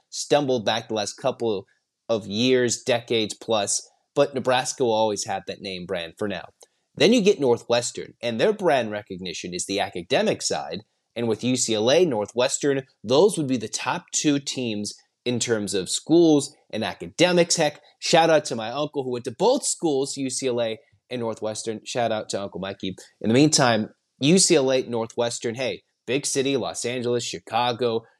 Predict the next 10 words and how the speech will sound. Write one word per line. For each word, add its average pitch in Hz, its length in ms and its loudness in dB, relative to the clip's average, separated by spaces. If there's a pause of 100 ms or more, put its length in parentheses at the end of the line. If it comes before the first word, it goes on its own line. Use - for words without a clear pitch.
Northwestern's 117 680 -2
about - 320 -4
thirteen 165 480 2
miles 120 300 0
away 113 220 0
from 98 160 -12
O'Hare, 123 500 2 (260)
nineteen 143 600 -2
miles 123 280 2
away 117 460 0